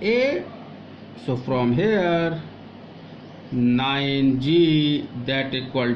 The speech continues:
to twenty-five A। So from here, this acceleration A equal to nine upon twenty-five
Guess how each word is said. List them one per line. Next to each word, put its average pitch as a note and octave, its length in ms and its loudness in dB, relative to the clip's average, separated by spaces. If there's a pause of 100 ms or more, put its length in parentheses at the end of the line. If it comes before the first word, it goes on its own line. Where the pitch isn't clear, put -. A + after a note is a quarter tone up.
to B2+ 320 0 (200)
twenty-five A#2+ 1160 0 (240)
A। G3+ 400 2 (840)
So C3+ 120 0
from B2+ 300 0
here, D#3+ 560 2
this B2+ 180 -2 (160)
acceleration B2 680 -2 (120)
A D#3 140 0 (260)
equal A#2+ 460 0
to B2 400 0
nine C3+ 880 0
upon B2 760 2 (840)
twenty-five B2+ 1200 0